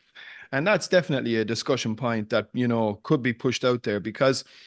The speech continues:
one of the things that I find, like, uh, being in, we'll say, at the coalface here and trying to push the game, like, it,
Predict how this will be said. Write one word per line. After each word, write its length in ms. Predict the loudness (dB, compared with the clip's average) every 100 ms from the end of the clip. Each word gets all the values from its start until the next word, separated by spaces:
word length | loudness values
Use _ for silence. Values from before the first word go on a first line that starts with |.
| -20 _ _ -4
one 200 | 0 2
of 80 | 2
the 80 | 0
things 360 | -2 -2 -2 -2
that 120 | 0
I 160 | 2 0
find, 460 | 0 0 0 -6 -12 -20 _ _ _ _ _ 0
like, 320 | 2 2 -4
uh, 60 | -14 -16 _ 0
being 180 | 2 4
in, 140 | 0 -4 _ _
we'll 220 | -4 0 2
say, 140 | 4
at 100 | 2
the 60 | 2
coalface 600 | 4 4 2 -2 -2 -4
here 320 | -2 -2 -4
and 100 | -6
trying 200 | -6 -4
to 100 | -6 _ _ _ _ _
push 180 | -2 -2
the 80 | -4
game, 360 | -6 -4 -6 -6
like, 160 | -10 _ _ _ _ -8
it, 200 | -8